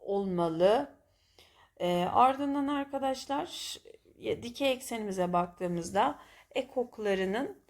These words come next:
yüz seksen olduğunu görüyoruz. Yüz sekseni çarpanlarına ayırırsak aslında beş çarpı otuz altıdır. Otuz altı zaten mevcut. O zaman x sayısı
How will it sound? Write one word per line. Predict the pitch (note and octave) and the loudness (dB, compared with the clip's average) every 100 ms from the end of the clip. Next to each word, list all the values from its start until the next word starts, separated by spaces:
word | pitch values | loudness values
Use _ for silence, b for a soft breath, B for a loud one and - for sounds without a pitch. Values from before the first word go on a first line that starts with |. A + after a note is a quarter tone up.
| b b | b b
yüz | G#3+ A#3 A#3+ | -10 -8 -4
seksen | - A#3+ - B3+ | -2 -2 -2 -4
olduğunu | A3+ F#3 F3 E3+ | -2 -2 -2 -2
görüyoruz. | E3+ E3 E3+ A#3 D4 | -2 -2 -2 -4 -8
Yüz | A#3+ A#3+ | -10 -6
sekseni | B3+ B3 B3+ A#3+ A#3+ | -4 -4 -4 -4 -4
çarpanlarına | A#3+ A#3 A#3 A#3 A#3 A3+ A3+ | -4 -4 -2 -4 -4 -6 -4
ayırırsak | - A3+ A3+ A3+ - G#3 | -4 -2 -4 -6 -8 -6
aslında | - - G#3+ G3+ | -8 -8 -6 -2
beş | A3 - | -2 -2
çarpı | G#3+ F#3+ G3 | -2 -2 -2
otuz | A#3+ - G#3+ | -10 -10 -2
altıdır. | G#3+ G#3 G#3 A#3 F3+ G#3+ - - B B B | 2 2 0 -4 -2 -4 -6 -20 B B B
Otuz | - A3 A3+ | -14 -14 0
altı | A3+ A3+ A#3 A#3+ | 4 4 0 0
zaten | A#3+ A#3+ A#3+ G#3 | 0 0 -2 -4
mevcut. | G3 F#3 F3+ C#4 - | 0 0 -2 -6 -6
O | G#3+ | -8
zaman | A3 A3+ A3+ - | -6 -4 -6 -8
x | A#3+ - | -14 -10
sayısı | - G#3 G#3 | -2 -2 -4